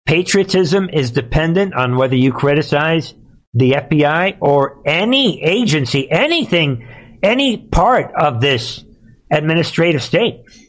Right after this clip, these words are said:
The original definition of patriotism does involve criticizing a corrupt sh-, government, and especially one of their little agencies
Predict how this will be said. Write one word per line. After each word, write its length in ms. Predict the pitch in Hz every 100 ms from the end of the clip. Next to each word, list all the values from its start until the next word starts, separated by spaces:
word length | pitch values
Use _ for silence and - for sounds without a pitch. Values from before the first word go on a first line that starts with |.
| _ _ _ _ _ _ _ _ _ _ _ _
The 180 | 143 170
original 1000 | 151 185 202 196 220 220 226 - - - - - - _ _ -
definition 600 | 180 180 185 214 180 156
of 280 | 127 -
patriotism 920 | - 208 214 143 160 135 147 151 131 110
does 720 | 254 277 233 131 110 98 95
involve 960 | 120 175 127 123 135 113 101 90 - -
criticizing 1080 | 147 123 117 127 123 110 120 110 107 - _ _
a 100 | 131
corrupt 500 | - 135 135 120 -
sh-, 100 | - _ 117
government, 640 | 131 107 95 82 - - _ _ _ _ _ _ _ _ _ _
and 140 | 165 165
especially 1000 | 156 - - - 254 349 - 151 143 123
one 200 | 135 139
of 100 | 120
their 160 | 135
little 280 | 135 143 120
agencies 680 | 135 196 101 85 - -